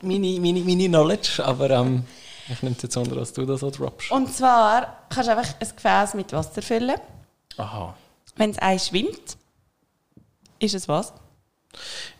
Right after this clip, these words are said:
Speaker 1: Ich bin mir im Fall da gar nicht mal so sicher,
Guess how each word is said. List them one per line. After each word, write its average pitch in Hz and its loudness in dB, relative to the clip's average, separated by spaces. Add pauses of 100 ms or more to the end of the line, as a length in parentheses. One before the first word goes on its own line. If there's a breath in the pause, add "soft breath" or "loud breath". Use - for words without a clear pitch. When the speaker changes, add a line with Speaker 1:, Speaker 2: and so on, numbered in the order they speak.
(960 loud breath)
Speaker 1:
Ich - 0
bin 156 8
mir 151 8
im 143 6
Fall 131 2
da 131 6
gar 131 6
nicht 160 4
mal 170 4
so 160 -2
sicher, 160 -2